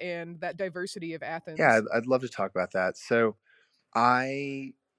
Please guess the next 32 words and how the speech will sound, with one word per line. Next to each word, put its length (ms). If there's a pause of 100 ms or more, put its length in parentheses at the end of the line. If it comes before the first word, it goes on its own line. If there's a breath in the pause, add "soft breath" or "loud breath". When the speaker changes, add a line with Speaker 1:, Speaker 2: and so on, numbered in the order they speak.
(160)
Speaker 2:
come 240
from 220
the 80
hip 160
hop 180
scene 220
in 100
Athens. 440
I 100
was 180
a 60
hip 160
hop 160
artist 300
for 160
about 500
a 60
decade, 760
first 240
a 40
battle 260
rapper 360
and 80
then 120
a 40
recording 460
artist. 400
And 100
then 140
also 400
I 140
was 480